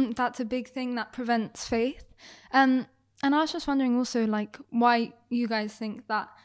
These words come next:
actually people don't, um, like, God doesn't give all the answers to people,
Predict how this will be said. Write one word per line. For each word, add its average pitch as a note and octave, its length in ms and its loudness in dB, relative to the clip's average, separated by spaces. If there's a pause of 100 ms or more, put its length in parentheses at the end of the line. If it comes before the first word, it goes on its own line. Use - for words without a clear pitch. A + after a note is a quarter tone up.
(140)
actually A3+ 380 -4
people A3 320 -2
don't, G#3+ 680 -4 (500)
um, A3 320 0
like, A#3+ 200 0
God A3+ 260 0
doesn't A3+ 280 -4
give A3+ 180 -2
all A3+ 120 -2
the A3+ 100 -2
answers A3+ 460 -4
to A#3 180 -6
people, A#3 540 -6